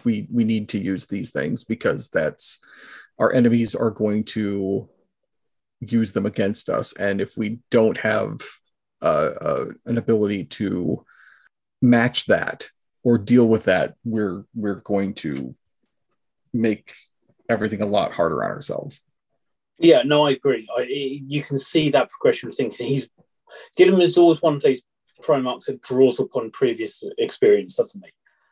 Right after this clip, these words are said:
Speaker 2: And I completely agree with what both of you said. I think his experience here with the twenty-second leads him much more open to using the Librarius and Esoterists post-Calth. So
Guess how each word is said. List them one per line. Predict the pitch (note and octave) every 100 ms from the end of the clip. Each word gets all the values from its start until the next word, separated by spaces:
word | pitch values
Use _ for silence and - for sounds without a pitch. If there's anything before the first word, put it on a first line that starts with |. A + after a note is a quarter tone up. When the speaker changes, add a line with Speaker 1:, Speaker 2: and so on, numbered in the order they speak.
| _
Speaker 2:
And | - A2+ A2 -
I | A#2+
completely | - C3 B2
agree | G#2+ A#2+ A2
with | G#2+
what | G#2+ G#2+
both | G#2
of | G2+
you | A2 G#2
said. | G2 - A2
I | G#2+
think | G2+ A#2+ A#2
his | A2+ A#2
experience | - C#3+ A#2+ A#2+
here | - C3
with | A2+
the | G#2+
twenty-second | - A#2+ F#2+ - D3+ - - _ - _ _ _ _
leads | A2 A2+ C3 B2 C3+
him | A#2+ B2+
much | C#3 A#2 -
more | C3+ B2 -
open | C3 C3 - G2+
to | -
using | G#2+ G#2 G#2+
the |
Librarius | A2 G#2+ G#2 A#2 G#2+ G#2 A#2+
and | A2+
Esoterists | - - A2+ G#2+ - - - - -
post-Calth. | A2 G2+ - - F#2 - _ _ _ _ _ _ -
So | - F#3+